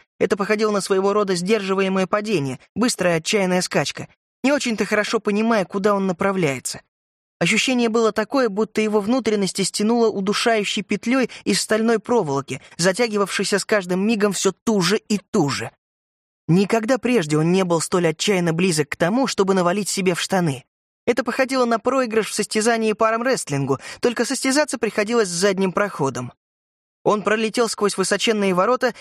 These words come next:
и помчался по мосту через ров. Туалет покорно ждал рядом с его кроватью размером с Кадиллак. Последний пяток шагов он пробежал на трясущихся ногах с комбинезоном,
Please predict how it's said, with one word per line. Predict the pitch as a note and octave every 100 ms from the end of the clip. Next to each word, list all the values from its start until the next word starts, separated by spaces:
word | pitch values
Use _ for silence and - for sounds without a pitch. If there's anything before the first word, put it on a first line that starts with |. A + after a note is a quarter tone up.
| -
и | A3+
помчался | B3 A#3+ - C4+ B3+ C4
по | A3+
мосту | G3 E3+ G#3
через | G3 G#3 G3+
ров. | F#3 C#3 - _ _ _ _ _ _
Туалет | - G#3 C4+ D4+ -
покорно | A#3 G#3 B3+ C#4 B3+ A3
ждал | F3 A3+ A#3
рядом | G3+ G#3+ F#3+
с | D#3+
его | F3 E3
кроватью | D#3+ E3+ A3+ - G#3+
размером | E3+ E3 F3 E3+
с | D#3+
Кадиллак. | - E3 D#3 B2 - _ _ _ _ -
Последний | F3+ F3+ A#3 A3+ G#3
пяток | G3+ G3+ G#3+
шагов | - G3+ A3 A#3+
он | A3+ F#3+
пробежал | F#3 F#3 A3
на | G#3 F3+
трясущихся | F#3+ - G#3+ - F3 F#3
ногах | F3+ F3+ F#3+
с | -
комбинезоном, | F3 F3 F3 F3+ A#3+ A#3